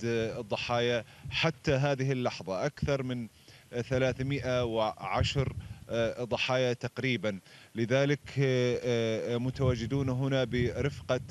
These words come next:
آه، فريق الإنقاذ الإماراتي كما تشاهدون خلفي، الذين يسعون رغم مرور، آه، عدد ساعات طويلة على، آه، الزلزال،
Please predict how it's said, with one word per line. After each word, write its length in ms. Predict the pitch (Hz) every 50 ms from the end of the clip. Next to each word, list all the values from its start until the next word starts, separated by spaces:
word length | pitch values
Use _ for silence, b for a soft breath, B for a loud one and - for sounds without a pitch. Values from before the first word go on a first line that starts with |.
| - 127
آه، 460 | 117 113 - 120 120 117 113 107 107
فريق 420 | - - 120 139 160 185 - 165
الإنقاذ 440 | 160 147 139 127 127 135 127 120 110
الإماراتي 560 | 123 123 120 123 117 117 117 123 123 - 127
كما 340 | - - 131 123 127 123 117 B B B B B B B B
تشاهدون 580 | - 135 - - 127 120 127 123 127 127 123 120
خلفي، 360 | - - 127 123 117 135 127
الذين 460 | 120 120 120 120 135 139 135 131 127 123 B B B B B B
يسعون 760 | 120 127 127 - 123 104 135 147 151 143 139 135 135 131 B B B B B
رغم 480 | 127 139 143 - - 143 139 143 143 139 -
مرور، 680 | - - 131 127 123 135 156 165 170 165 151 135 - - -
آه، 380 | 127 127 120 117 - 120 123 110
عدد 680 | 87 101 131 135 135 135 123 110 101 104 123 104 85
ساعات 480 | 123 - - 131 107 101 117 131 135 -
طويلة 520 | - - 117 120 135 151 156 143 123 113
على، 500 | 104 90 92 113 120 123 120 120 120 - 120
آه، 340 | 123 123 117 110 - 120
الزلزال، 720 | 120 113 - - - - - - 135 139 135 123 113 117 113